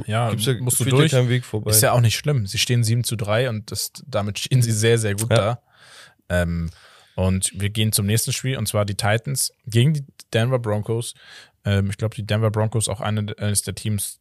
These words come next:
Speaker 1: äh,
Speaker 2: Ja, größte
Speaker 1: zum
Speaker 2: Enttäuschung, ne? Äh, der, eine der größten Enttäuschungen
Speaker 1: Ja,
Speaker 2: der Liga.
Speaker 1: zum Kopfschütteln. Ähm, die T-, sie haben ja geführt gehabt, sogar das Spiel. Und sie hatten auch die ganze Zeit irgendwie noch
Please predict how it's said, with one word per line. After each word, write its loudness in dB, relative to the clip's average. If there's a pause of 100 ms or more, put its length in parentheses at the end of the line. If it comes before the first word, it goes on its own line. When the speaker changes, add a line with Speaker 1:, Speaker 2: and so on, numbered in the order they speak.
Speaker 1:
äh, -4 (880)
Speaker 2:
Ja, 6
größte 4
Speaker 1:
zum 2
Speaker 2:
Enttäuschung, 0
ne? 0
Äh, -2
der, -14
eine 4
der 0
größten -2
Enttäuschungen -2
Speaker 1:
Ja, -2
Speaker 2:
der -2
Liga. -2
Speaker 1:
zum -2
Kopfschütteln. -4 (120)
Ähm, -2
die -16
T-, -12 (680)
sie 0
haben 2
ja 2
geführt -2
gehabt, 0
sogar -4
das -4
Spiel. -6 (100)
Und -4
sie 0
hatten -2
auch 0
die -8
ganze -2
Zeit -4
irgendwie -2
noch -4